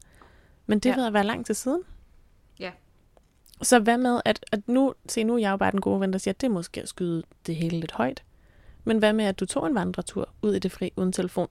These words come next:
Speaker 1: og så kan det være, at Rose skal med. Det kan også være, at du faktisk bare skal gøre det for dig.
Speaker 2: Jamen, det,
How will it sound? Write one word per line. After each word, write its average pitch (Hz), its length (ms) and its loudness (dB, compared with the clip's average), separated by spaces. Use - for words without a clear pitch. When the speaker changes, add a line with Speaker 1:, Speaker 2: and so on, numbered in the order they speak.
Speaker 1:
og 202 100 0
så 233 100 -2
kan 240 140 0
det 202 100 0
være, 180 240 0
at 185 60 -2
Rose 185 260 -2
skal 185 160 -4
med. 208 180 0
Det 196 140 -2
kan 165 100 -6
også 196 120 -10
være, 277 100 0
at 285 100 -6
du 233 60 -2
faktisk - 240 -4
bare 220 140 -4
skal - 140 -10
gøre - 200 -6
det 233 120 -4
for - 120 0
dig. 202 220 -2
Speaker 2:
Jamen, 240 200 0
det, 294 100 0